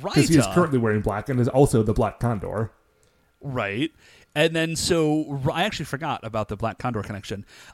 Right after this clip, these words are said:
Speaker 2: Uh, and then Raita
Speaker 1: The
Speaker 2: says,
Speaker 1: Black
Speaker 2: like,
Speaker 1: Condor connection is, like, my
Speaker 2: <laughs>
Speaker 1: favorite Jean-Claude Van Damme movie.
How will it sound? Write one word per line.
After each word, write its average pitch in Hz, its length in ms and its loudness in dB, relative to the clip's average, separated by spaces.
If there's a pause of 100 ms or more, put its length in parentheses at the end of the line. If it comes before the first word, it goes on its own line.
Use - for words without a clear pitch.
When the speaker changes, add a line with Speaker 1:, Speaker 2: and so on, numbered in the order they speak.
Speaker 2:
Uh, 127 280 4
and 147 160 2
then 156 200 0
Raita 208 240 -4
Speaker 1:
The 165 80 -4
Speaker 2:
says, - 80 2
Speaker 1:
Black 170 180 6
Speaker 2:
like, 143 220 4
Speaker 1:
Condor 135 100 6
connection 113 480 4
is, 123 100 4
like, - 180 6
my 127 360 4
Speaker 2:
<laughs> 127 60 4
Speaker 1:
favorite 113 340 2
Jean-Claude 110 420 2
Van 98 160 0
Damme 92 220 -2
movie. 110 340 -6